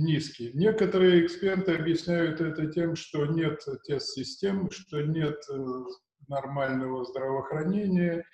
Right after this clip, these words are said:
и что как раз, э, так сказать, заболеваемость здесь не менее,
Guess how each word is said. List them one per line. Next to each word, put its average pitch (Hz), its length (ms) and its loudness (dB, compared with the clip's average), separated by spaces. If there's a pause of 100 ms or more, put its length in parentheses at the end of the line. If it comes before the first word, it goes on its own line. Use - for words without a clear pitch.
(380)
и 147 80 -10
что 170 460 2
как 151 240 -2
раз, 170 480 2
э, 139 520 -4 (100)
так 139 120 -10
сказать, 127 300 -8 (240)
заболеваемость 143 840 0
здесь 135 320 -8
не 135 180 -6
менее, 143 560 -2